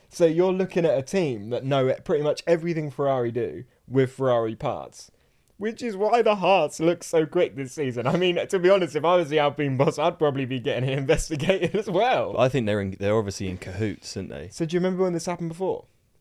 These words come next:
Speaker 1: Think back to Drive to Survive. What did Racing Point do?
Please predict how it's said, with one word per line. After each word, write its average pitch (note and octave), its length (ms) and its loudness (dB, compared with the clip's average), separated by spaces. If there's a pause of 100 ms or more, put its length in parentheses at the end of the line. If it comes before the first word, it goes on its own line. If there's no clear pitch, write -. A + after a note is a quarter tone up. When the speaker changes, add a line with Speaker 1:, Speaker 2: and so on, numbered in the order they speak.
(160)
Speaker 1:
Think D#3 200 -6
back E3 160 -2
to E3 80 -6
Drive D3+ 220 2
to C3+ 60 -16
Survive. A#2+ 460 -8 (640)
What C#3 120 -2
did C3+ 140 -2
Racing C#3+ 380 -4
Point G#2 260 -12
do? E2 220 -16